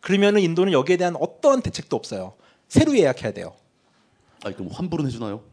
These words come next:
Speaker 1: 어, 환불은 가면 해주는데
Speaker 2: 네.
Speaker 1: 되게 귀찮아서 안 해요, 대부분. 역까지 또 가야 되니까. 그럼 역까지 가는 것도 일이에요.
Speaker 2: 아, 자,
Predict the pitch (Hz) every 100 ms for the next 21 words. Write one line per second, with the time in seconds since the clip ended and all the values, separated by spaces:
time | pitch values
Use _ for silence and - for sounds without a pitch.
0 | _ _ _ _ - 123 240 247 233 220
1 | - 135 147 165 190 190 226 180 139 156
2 | 175 101 78 69 - _ _ - - -
3 | 190 175 104 127 117 110 95 92 92 90
4 | _ - 131 - 180 180 - - 113 113
5 | 101 - 101 110 _ - 180 147 147 208
6 | 208 156 170 185 - 117 104 92 92 -
7 | _ _ _ - - 95 - - - -